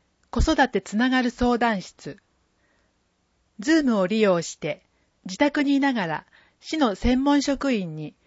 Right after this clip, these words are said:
オンラインで相談ができます。電子申請でお申し込みください。対象、市内在住で、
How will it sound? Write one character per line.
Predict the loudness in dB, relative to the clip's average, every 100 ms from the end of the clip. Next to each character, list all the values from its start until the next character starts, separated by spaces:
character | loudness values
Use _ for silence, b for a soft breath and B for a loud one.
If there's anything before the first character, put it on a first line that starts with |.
| _
オ | 2 2
ン |
ラ | 4 2
イ | 0
ン | 0
で | -2
相 | -2 0
談 | 0 -2
が | -4
で | -6
き | -8
ま | -8 -8
す。 | -12 _ _ _ _ _ _ _ _ _ _ _ _ _
電 | 2 2
子 | 0 -8
申 | -4 -4
請 | -2 -2 -2
で | -4 -8 _
お | -2
申 | 0 2 0
し |
込 | -4 -4
み | -4
く | -6
だ | -6
さ | -6 -8
い。 | -10 _ _ _ _ _ _ _ _ _ _ _ _ _ -4
対 | -2 -2
象、 | -2 0 0 -2 b b b b b
市 | -6 0
内 | 2 2
在 | 0 0 -2
住 | -2 -2
で、 | -2 -4